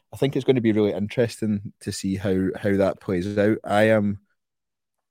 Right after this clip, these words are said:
more of a, I was gonna say I'm more of a mind to start Čolak, but I'm also wanting Rangers to win every game, and I'm not necessarily sure that Antonio Čolak starting every game is, is how we're going to win,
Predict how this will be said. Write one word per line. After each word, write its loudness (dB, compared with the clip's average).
more 4
of 0
a, 0
I -2
was -2
gonna 0
say 0
I'm 2
more 2
of -2
a -2
mind -2
to -14
start -4
Čolak, 0
but -2
I'm -2
also -2
wanting -4
Rangers -4
to -8
win 2
every -2
game, 0
and -2
I'm -2
not -4
necessarily -2
sure -2
that -4
Antonio -6
Čolak -6
starting -8
every -8
game -2
is, -8
is -6
how -2
we're 0
going -4
to -6
win, -4